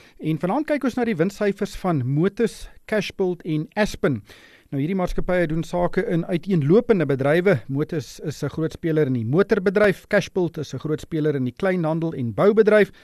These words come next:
En Aspen, eh, is natuurlik die grootste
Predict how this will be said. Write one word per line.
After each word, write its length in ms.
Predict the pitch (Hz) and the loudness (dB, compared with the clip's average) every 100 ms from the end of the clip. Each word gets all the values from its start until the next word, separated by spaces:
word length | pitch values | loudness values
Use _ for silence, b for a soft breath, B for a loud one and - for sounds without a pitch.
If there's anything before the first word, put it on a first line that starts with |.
| B B B B B | B B B B B
En 220 | 139 135 | -6 -4
Aspen, 540 | 156 160 - 165 160 151 | -4 -6 -2 -2 0 0
eh, 280 | 147 147 - - | 2 0 -2 -10
is 100 | 143 | -10
natuurlik 380 | 139 165 147 | -8 -6 -6
die 100 | - | -8
grootste 520 | - 190 135 180 165 | -4 -4 -2 2 2